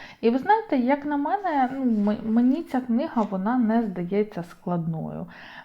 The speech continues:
М, тут, е, ре-, реально можна робити однотонні фони, не, не дуже складні. А, самих панд, е, ну, трішки помучитися, одну-дві ілюстрації, е,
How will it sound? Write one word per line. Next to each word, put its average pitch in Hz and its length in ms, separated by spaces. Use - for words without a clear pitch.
М, 175 580
тут, 403 300
е, 247 340
ре-, 208 380
реально 226 300
можна 185 300
робити 190 280
однотонні 170 540
фони, 185 840
не, 175 460
не 185 100
дуже 175 440
складні. 170 840
А, 170 340
самих 240 440
панд, 233 600
е, 196 240
ну, 214 280
трішки 190 360
помучитися, 247 800
одну-дві 185 480
ілюстрації, 175 960
е, - 40